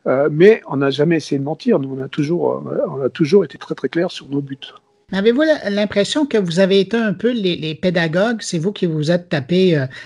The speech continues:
Speaker 2: l'éducation, euh, des gens par rapport à l'assistant vocal ? Parce que par la suite, bon, les Alexa, Google Home,
Speaker 1: Mm-hmm.
Speaker 2: euh, Bixby chez Samsung sont arrivés,
Speaker 1: Mm-hmm.
Speaker 2: euh,
Speaker 1: Mm-hmm.
Speaker 2: Cortana chez Microsoft, mais, mais les premiers à travailler là-dessus, enfin, à,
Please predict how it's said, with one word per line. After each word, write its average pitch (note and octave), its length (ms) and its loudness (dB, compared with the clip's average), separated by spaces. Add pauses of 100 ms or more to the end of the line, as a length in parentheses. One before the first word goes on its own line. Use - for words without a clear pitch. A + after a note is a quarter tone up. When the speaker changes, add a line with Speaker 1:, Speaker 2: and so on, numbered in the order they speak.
(160)
Speaker 2:
l'éducation, E3 920 0
euh, D3+ 120 0 (120)
des E3 160 6
gens A3 320 4 (140)
par D#3+ 100 2
rapport F3+ 380 2
à E3 100 0
l'assistant D#3+ 560 -2
vocal ? A#3+ 400 0
Parce - 160 -4
que G3 80 -4
par F3+ 180 0
la F3+ 120 2
suite, G3+ 260 0
bon, E3 200 -2
les D#3+ 120 -2
Alexa, D#3+ 460 -2
Google E3 320 0
Home, F3 240 2
Speaker 1:
Mm-hmm. D#3+ 480 -4
Speaker 2:
euh, - 20 0
Bixby D#3+ 640 2
chez E3 160 0
Samsung E3 500 0
sont E3 240 -4
arrivés, E3+ 500 2
Speaker 1:
Mm-hmm. - 280 -12
Speaker 2:
euh, D#3 160 0
Speaker 1:
Mm-hmm. D#3 60 -2
Speaker 2:
Cortana F3 680 0
chez D#3+ 160 -4
Microsoft, D#3+ 580 -2 (280)
mais, F3 220 4
mais F3+ 140 2
les F#3 120 6
premiers G3 320 4
à A#3 40 4
travailler F#3+ 340 2
là-dessus, G3 420 0
enfin, G3 340 0
à, D3 180 0